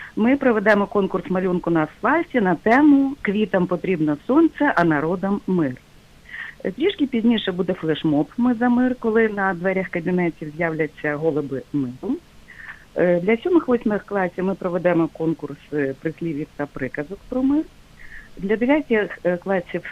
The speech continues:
пізніше о дванадцятій десять пройдуть спортивні змагання з тенішу,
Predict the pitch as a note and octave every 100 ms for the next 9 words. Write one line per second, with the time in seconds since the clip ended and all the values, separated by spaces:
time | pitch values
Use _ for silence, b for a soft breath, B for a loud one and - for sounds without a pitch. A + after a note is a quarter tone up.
0 | - F#3+ F3+ F#3+ F3+ D#3 - D#3+ E3 E3+
1 | D3+ - - D#3 D#3+ D#3 D#3 - E3 D#3+
2 | D3 - - F3 D#3 D3 D#3 D3 D3 C3
3 | - - C3+ C3+ F3 -